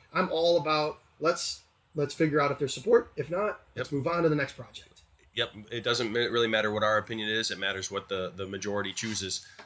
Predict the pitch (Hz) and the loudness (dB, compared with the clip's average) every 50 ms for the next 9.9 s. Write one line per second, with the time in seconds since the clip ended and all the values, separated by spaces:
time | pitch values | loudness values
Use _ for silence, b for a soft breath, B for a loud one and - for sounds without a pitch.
0 | - - 110 110 110 120 110 123 156 165 156 147 143 127 110 120 120 123 127 131 | 0 2 4 6 6 4 4 2 0 2 2 4 4 4 4 4 4 4 4 4
1 | 127 - 135 131 127 123 123 120 110 - - - 113 110 110 107 107 107 95 117 | 2 2 2 4 4 4 4 2 -2 -10 -8 -4 -4 -2 -2 -4 -4 -4 0 2
2 | 127 127 127 127 127 123 123 117 117 123 117 117 117 120 120 117 - 117 110 101 | 4 4 4 4 2 2 0 0 0 0 0 0 0 0 0 0 -2 -4 -4 -4
3 | 117 123 - 139 143 156 151 - - 196 190 175 175 170 165 - 147 127 127 135 | -4 -2 0 2 2 2 2 0 0 2 2 4 4 2 2 0 0 0 0 0
4 | 139 117 - 104 107 113 113 113 107 101 - 123 123 117 110 113 107 107 107 107 | 0 -2 -4 -4 -2 0 0 0 0 0 -2 -2 -2 0 2 2 2 2 0 -2
5 | 104 - - 110 104 104 - 107 101 - - 113 107 - - 110 101 113 104 101 | -4 -4 -2 -2 -2 -2 -4 -6 -4 0 0 0 0 0 -2 -2 -2 -2 -2 -2
6 | 107 104 95 - 104 101 101 98 - - 92 - 107 101 101 92 101 101 98 90 | -2 -6 -6 -4 -4 -4 -2 -4 -6 -8 -8 -6 -6 -4 -4 -2 -2 -2 -2 -2
7 | 98 101 101 98 98 - - 90 90 101 98 92 90 104 143 151 156 143 143 123 | -4 -4 -4 -4 -6 -8 -8 -10 -10 -10 -10 -10 -8 -4 -2 -2 0 0 -2 -2
8 | 95 95 90 90 95 120 139 135 135 135 - - 98 95 101 101 107 117 117 - | -4 -6 -8 -6 0 2 4 4 4 2 0 -2 -2 -2 -2 -2 0 -2 -2 -2
9 | 120 107 - 107 - - 117 120 120 117 117 113 110 107 107 107 - - | -4 -6 -6 -8 -4 0 0 0 2 0 0 0 0 0 0 0 -2 -4